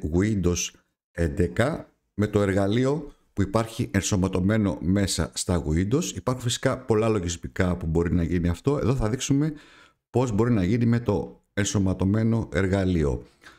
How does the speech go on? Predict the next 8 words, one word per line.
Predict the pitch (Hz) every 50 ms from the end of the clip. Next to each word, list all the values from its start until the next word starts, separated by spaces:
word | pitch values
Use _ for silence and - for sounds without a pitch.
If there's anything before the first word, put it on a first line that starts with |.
| _ _
Θα | _ - 98
πάμε | - 117 120 120 120 113
στην, | 104 - - - 101 95 85 - - - - _ _ _ _ _ _
στην | - - - - - 95 78 - -
έναρξη | - 95 98 98 95 95 95 95 92 - - - 170
και | - - 139
θα | - 120
αναζητήσουμε | 110 104 87 95 101 - - 123 - - 131 113 101 98 98 87 78